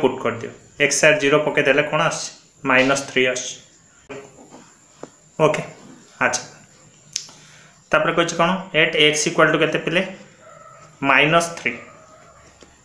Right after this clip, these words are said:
ସେଇଭଳି ପିଲେ check କରିବା। ଆଗେ ବାହାର କରିଦିଅ ଏଫ୍ ଏକ୍ସଟା continuous କି ନାହିଁ। ଆଗେ limit x tends to minus three F ଏକ୍ସ, ତାର value ବାହାର କର ପିଲେ। ତାହେଲେ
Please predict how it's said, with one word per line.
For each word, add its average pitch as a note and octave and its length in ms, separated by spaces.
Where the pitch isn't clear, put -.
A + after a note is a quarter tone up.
ସେଇଭଳି D#3+ 380
ପିଲେ E3 180
check D#3+ 240
କରିବା। E3+ 260
ଆଗେ C#3+ 160
ବାହାର D3 300
କରିଦିଅ D#3 320
ଏଫ୍ D3 180
ଏକ୍ସଟା - 240
continuous D#3 520
କି E3 60
ନାହିଁ। E3 200
ଆଗେ D3 180
limit D#3 320
x D3+ 120
tends D#3 240
to E3+ 60
minus D3+ 380
three E3+ 180
F - 180
ଏକ୍ସ, D#3+ 160
ତାର D3+ 140
value D3+ 220
ବାହାର D3+ 180
କର D3+ 160
ପିଲେ। D#3 200
ତାହେଲେ C#3+ 200